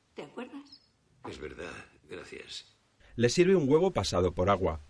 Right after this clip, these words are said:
Speaker 2: Pero si llamo a una empresa, tendremos que esperar al menos dos meses.
Speaker 1: ¿Tú crees?
Speaker 3: George rompe la cáscara de huevo con una cucharilla.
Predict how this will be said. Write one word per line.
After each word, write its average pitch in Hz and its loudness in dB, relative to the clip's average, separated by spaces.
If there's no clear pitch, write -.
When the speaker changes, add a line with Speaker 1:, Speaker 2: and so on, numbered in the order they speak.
Speaker 2:
Pero 85 -8
si 98 -10
llamo 143 -8
a 127 -6
una 95 -6
empresa, 110 -8
tendremos 104 -8
que 107 -12
esperar 107 -12
al 104 -10
menos 98 -10
dos 107 -12
meses. - -16
Speaker 1:
¿Tú 233 -8
crees? - -16
Speaker 3:
George 110 2
rompe 98 2
la 101 2
cáscara 117 0
de 123 2
huevo 120 4
con 107 0
una 90 0
cucharilla. 95 -2